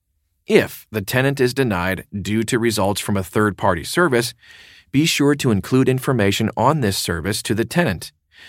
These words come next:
This allows tenants to file a complaint if they feel the information reported was incorrect. When writing this letter,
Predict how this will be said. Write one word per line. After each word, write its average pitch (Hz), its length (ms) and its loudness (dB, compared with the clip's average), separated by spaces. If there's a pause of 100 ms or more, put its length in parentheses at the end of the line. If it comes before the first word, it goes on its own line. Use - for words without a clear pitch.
(220)
This 170 180 2
allows 143 400 2
tenants 117 400 0
to 95 120 -4
file 104 340 -2
a 135 40 0
complaint 101 600 -4 (320)
if 143 240 4
they 156 140 2
feel 135 280 4
the 113 180 0
information 107 600 0
reported 104 680 2 (120)
was 95 300 -2
incorrect. 101 800 -2 (840)
When 147 180 4
writing 175 460 4
this 104 220 0
letter, 76 340 -6